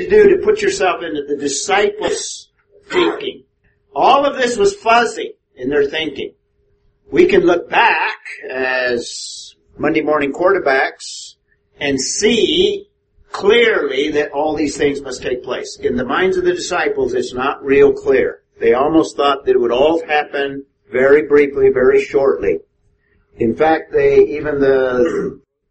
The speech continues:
death and resurrection was very fuzzy in their minds. Church,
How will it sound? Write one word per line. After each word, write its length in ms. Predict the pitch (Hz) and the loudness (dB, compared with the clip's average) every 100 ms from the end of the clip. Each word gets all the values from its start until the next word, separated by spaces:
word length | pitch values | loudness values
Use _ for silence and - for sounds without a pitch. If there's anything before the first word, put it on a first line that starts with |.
| _ | _
death 300 | 147 160 160 | 2 2 0
and 160 | 143 139 | -4 0
resurrection 760 | 131 139 131 131 143 - 120 | 0 0 2 0 0 -2 -2
was 140 | 120 113 | 0 0
very 400 | 117 143 139 120 | 2 4 4 2
fuzzy 400 | - 120 107 113 | 0 -4 0 0
in 80 | 107 | 0
their 140 | 107 | -2
minds. 560 | 110 113 113 110 - - _ _ _ _ - | -2 -2 -2 -2 -6 -16 _ _ _ _ -4
Church, 800 | - 170 170 - - - - | 4 8 8 4 -8 -10 -14